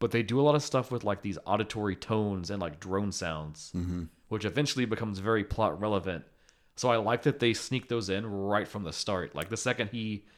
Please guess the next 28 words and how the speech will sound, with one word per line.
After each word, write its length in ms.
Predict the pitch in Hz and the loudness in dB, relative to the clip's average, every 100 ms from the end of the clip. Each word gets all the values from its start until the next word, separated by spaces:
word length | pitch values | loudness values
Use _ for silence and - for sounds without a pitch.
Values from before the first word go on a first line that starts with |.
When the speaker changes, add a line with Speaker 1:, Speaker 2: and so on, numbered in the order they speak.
| _ _ _ | _ _ _
Speaker 1:
has 160 | - 117 | -8 -6
to 60 | 101 | -4
stop 280 | - 113 | 2 2
the 80 | - | 0
car, 440 | - 107 104 90 85 | -2 0 2 2 0
you've 180 | 101 | -2
got 180 | 101 95 | 0 0
one 100 | 104 | 2
of 40 | 104 | 0
those 160 | 90 | -2
drones 380 | 90 104 101 95 | -4 -4 -4 -4
going 260 | 98 90 90 | -4 -4 -4
on. 320 | 82 82 85 - | -4 -6 -8 -4
Speaker 2:
Mm-hmm. 280 | 90 92 85 - - | -2 -2 -4 -8 -6
Speaker 1:
And 160 | 110 120 | -2 0
then 140 | 127 | 2
there's 240 | 131 127 | 2 2
this 160 | 117 110 | 0 -2
auditory, 520 | - 113 123 - 135 127 | 2 2 2 2 4 6
like, 320 | 98 76 - | 4 0 -6
clicking 460 | - 139 - 101 | -2 0 0 -2
sound 500 | 82 95 85 82 82 - _ - _ _ _ _ _ _ _ _ _ _ | -2 -4 -2 -4 -6 -12 _ -20 _ _ _ _ _ _ _ _ _ _
that 140 | - 110 | -4 -2
will 100 | 92 | 0
happen 340 | 117 117 117 | 2 2 2
at 80 | 98 | 0
certain 300 | - 120 90 | -2 -2 -2
intervals. 640 | 60 107 95 90 82 - | -2 -4 -4 -6 -6 -8